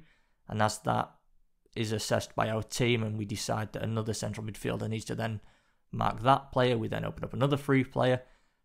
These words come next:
and this can cause a chain reaction throughout the team where we then open up free players for the opposition to play into, and this can cause quite a lot of issues.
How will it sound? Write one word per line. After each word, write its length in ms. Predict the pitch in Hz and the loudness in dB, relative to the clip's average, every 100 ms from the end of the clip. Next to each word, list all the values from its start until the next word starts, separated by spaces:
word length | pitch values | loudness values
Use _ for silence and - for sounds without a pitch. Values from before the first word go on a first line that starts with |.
| - | -8
and 140 | 117 117 | 0 2
this 120 | 139 | 2
can 160 | - 139 | 0 -2
cause 240 | 135 123 | 0 0
a 40 | |
chain 300 | 123 - 143 | 0 2 2
reaction 420 | 131 120 127 - 104 | 2 0 -2 -6 -6
throughout 340 | 120 110 110 | -2 -2 -2
the 80 | 107 | -6
team 360 | - 135 135 | -2 0 0
where 140 | 110 113 | -2 -4
we 140 | 110 | -4
then 360 | 107 117 113 117 | 0 2 2 0
open 800 | 113 113 - - - - - 120 | -2 -2 -4 -18 -18 -10 -4 0
up 160 | 113 - | 0 -2
free 260 | - 120 | 0 0
players 320 | 113 120 113 - | 0 0 -2 -2
for 100 | 113 | -2
the 100 | 117 | -2
opposition 440 | - 110 107 113 | -2 -4 -4 -6
to 100 | 107 | -8
play 280 | - 110 117 | -4 -2 0
into, 360 | 135 139 160 160 - _ _ _ _ _ _ - _ - _ | 0 -2 -2 -4 -10 _ _ _ _ _ _ -20 _ -20 _
and 140 | 117 120 | 0 0
this 80 | |
can 160 | - 120 | 0 -2
cause 220 | - 107 | 0 0
quite 340 | - 127 110 104 | 2 4 6 6
a 60 | |
lot 160 | 113 98 | 2 0
of 80 | 110 | -2
issues. 440 | - - 120 - | -4 -8 -10 -12